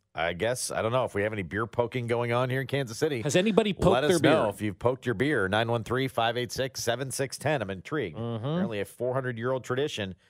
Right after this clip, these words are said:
Speaker 1: and this one is at Shakedown Brewing in North Vancouver.
Speaker 2: Right.
Speaker 1: Sounds like an event.
Speaker 2: And I think it w-, I, I wanna say it was, like, Surly Brewing Company in, in Minneapolis. I could be wrong with the brewer. I know they're, they're a big one,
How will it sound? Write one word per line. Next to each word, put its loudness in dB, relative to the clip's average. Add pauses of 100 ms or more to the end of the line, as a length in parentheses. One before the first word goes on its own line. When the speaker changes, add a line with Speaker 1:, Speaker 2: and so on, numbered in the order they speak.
(180)
Speaker 1:
and -10
this -8
one -4
is -4 (160)
at -4
Shakedown -4
Brewing 0
in -6
North -2
Vancouver. -4
Speaker 2:
Right. -2
Speaker 1:
Sounds -4
like 0
an 0
event. 0
Speaker 2:
And 4
I 4
think 0
it 0
w-, -2
I, 4
I -2
wanna 0
say 2
it 2
was, 2
like, -4
Surly -2
Brewing -2
Company 0
in, -2
in 0
Minneapolis. 0
I -2
could 0
be 2
wrong 2
with 0
the -4
brewer. 4
I 4
know 4
they're, 2
they're 2
a -2
big 2
one, 2